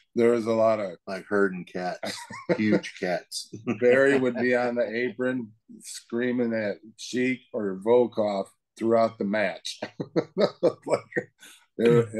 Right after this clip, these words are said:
Speaker 1: it was, but it, the, the fans were going crazy because they had so much heat. And then once we got established, you know, doing the, the U S A thing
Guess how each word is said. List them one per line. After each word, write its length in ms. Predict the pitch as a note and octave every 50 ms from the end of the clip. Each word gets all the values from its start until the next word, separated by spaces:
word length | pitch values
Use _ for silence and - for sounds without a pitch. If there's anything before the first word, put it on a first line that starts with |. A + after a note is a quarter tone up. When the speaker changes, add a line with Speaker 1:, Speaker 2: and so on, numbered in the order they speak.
| A#2
Speaker 1:
it 40 | A#2
was, 320 | A#2 A#2 A2+ G2+ - - _ _ -
but 320 | G#2+ B2+ B2+ B2+ B2 - - _
it, 400 | B2 B2 B2 - - C3 B2+ B2
the, 260 | B2 A#2+ A#2+ A2 G2 G2 G#2+
the 120 | A2+ A#2+
fans 440 | G2+ - - C3+ C#3 D3 D3 C#3+ B2
were 120 | B2 A#2 G#2+
going 320 | A2 A#2+ A#2 A2 A2 G2+
crazy 440 | - - C3 C3+ C3+ B2+ A2 G#2 A2 G2
because 320 | G#2 G#2 - - G#2+ G#2
they 140 | G2 A2 A2
had 240 | A2 A#2 A2 - -
so 160 | - A#2+ A2+
much 260 | A2 G#2+ G2 - -
heat. 320 | - B2+ C3 B2 G#2+ G#2 - _ _ _ _ _ _ _ _ - - - - - - _ _ _
And 260 | A2+ G#2 G#2 G#2+ A2
then 240 | A2+ A#2 A#2 A2+ A2+
once 320 | A#2+ B2 B2 A#2+ - -
we 140 | A#2+ B2 A#2
got 220 | A2+ A#2+ A#2+ A#2 A2+
established, 760 | G#2 - - A#2+ A#2 A#2 A#2 A#2 A2+ A2 G#2 G2+ - - _ -
you 200 | G#2 G#2 G#2 G#2
know, 140 | G#2 G2+ G2+
doing 340 | G2 G2 A2+ A#2 A2+ A2+ A2+
the, 280 | G#2 G2 F#2+ F2 F#2+ F#2 - -
the 280 | G#2 G2 G2 F#2 F#2 F#2
U 240 | G2+ A2 A2+ A2+
S 220 | A2+ A2 G#2+ - A2+
A 260 | A2 A2+ A#2 A2+ G#2+
thing 640 | G#2+ - - G2+ G2+ G2 G2 G2+ G2 G2 F#2+ F2+